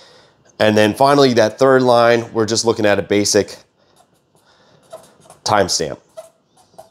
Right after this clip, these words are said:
with no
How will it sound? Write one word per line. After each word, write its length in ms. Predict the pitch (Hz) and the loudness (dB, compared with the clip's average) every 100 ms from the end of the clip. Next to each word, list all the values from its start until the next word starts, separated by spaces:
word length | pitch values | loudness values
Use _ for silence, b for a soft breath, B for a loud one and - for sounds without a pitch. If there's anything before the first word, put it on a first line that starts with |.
| _ _ _ - _ _ _ _ 640 - - - _ _ _ _ _ _ - B B B B B | _ _ _ -20 _ _ _ _ -20 -20 -20 -20 _ _ _ _ _ _ -20 B B B B B
with 220 | - 98 | 0 0
no 540 | 101 104 104 101 98 | 0 2 4 4 2